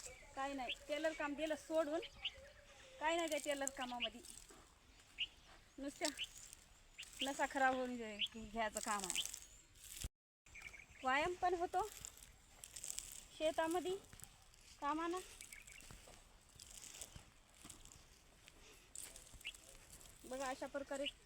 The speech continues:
तीळ शिकणं चालू आहे बघा. आता लगेच पाणी लावून टाकायचं आहे विहिरीचं.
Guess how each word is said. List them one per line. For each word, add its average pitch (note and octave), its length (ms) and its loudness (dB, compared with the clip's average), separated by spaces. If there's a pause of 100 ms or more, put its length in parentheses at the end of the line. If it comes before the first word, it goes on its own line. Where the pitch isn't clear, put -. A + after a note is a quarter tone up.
(640)
तीळ C4+ 200 -4
शिकणं C4+ 240 -6
चालू B3+ 260 -2
आहे B3 120 -4
बघा. B3 180 0 (600)
आता - 180 -4
लगेच B3+ 280 -2
पाणी C4 300 -4
लावून C4 160 -2
टाकायचं B3+ 400 -2
आहे C4 120 -6
विहिरीचं. C4 340 -6